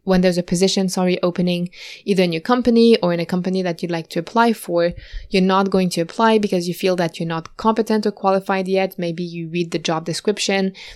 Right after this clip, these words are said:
and you think to yourself, "Oh my God, this is out of my league. I can't do this." When very often people with seventy percent of your competences are going to l-,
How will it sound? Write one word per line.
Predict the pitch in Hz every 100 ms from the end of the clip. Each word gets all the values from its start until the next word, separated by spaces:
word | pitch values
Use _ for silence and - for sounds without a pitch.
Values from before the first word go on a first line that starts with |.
| -
and | 190 185
you |
think | 170 180 175
to |
yourself, | 170 180 170 -
"Oh |
my | 165 160
God, | 175 180
this | 165
is | 180 165
out | 175 170
of |
my | 160 160
league. | 170 185 180
I | 160
can't | - 170 165 -
do | 254
this." | 233 151 185 -
When | 170 165 160 165 170 - - -
very | 175 165 170 190
often | 285 277 - 180 185 190
people | - 196 190 196
with | 185 180 175 - _ _ _
seventy | - - 262 285 254 220
percent | 208 185 190 180
of | 175
your | 190 240
competences | 240 180 175 175 170 165 185
are | 175
going | 175 170 175
to | - 165
l-, | 180